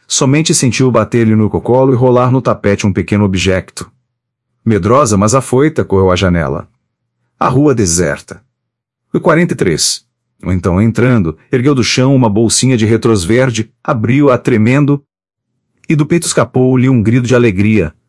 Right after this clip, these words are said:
à vista de algumas pétalas fecas de rosa que se espalharam no chão. Desde pouco depois que Isabel recolhera-se ao seu quarto, um vulto viera encostar-se à sua janela.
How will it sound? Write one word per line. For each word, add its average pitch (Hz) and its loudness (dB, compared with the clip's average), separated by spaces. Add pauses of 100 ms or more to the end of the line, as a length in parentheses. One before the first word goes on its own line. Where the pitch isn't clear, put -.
(240)
à 131 0
vista 120 0
de 113 0
algumas 127 0
pétalas 110 0
fecas 117 -2
de 107 -2
rosa 117 0
que 135 -6
se - -2
espalharam 120 0
no 110 0
chão. 82 -2 (1120)
Desde 139 -2
pouco 151 -2
depois 143 0
que - -4
Isabel 117 2
recolhera-se 117 0
ao 120 2
seu 135 0
quarto, 139 -2
um 120 2
vulto 135 0
viera 123 2
encostar-se 127 -2
à 139 2
sua 143 2
janela. 120 2